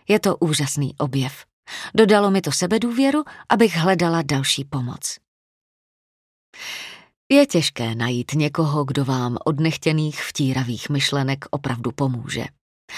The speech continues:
Mluvit o nich se soucítícími přáteli nebo příbuznými, kteří tomu problému nerozumějí,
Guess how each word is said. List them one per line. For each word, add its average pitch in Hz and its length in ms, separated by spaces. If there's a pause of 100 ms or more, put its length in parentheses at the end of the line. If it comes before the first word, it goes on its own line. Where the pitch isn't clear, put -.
(240)
Mluvit 202 480
o 180 120
nich 175 360
se - 180
soucítícími 160 1000
přáteli 160 640
nebo 131 240
příbuznými, 139 920
kteří 131 380
tomu 117 240
problému 123 520
nerozumějí, 143 880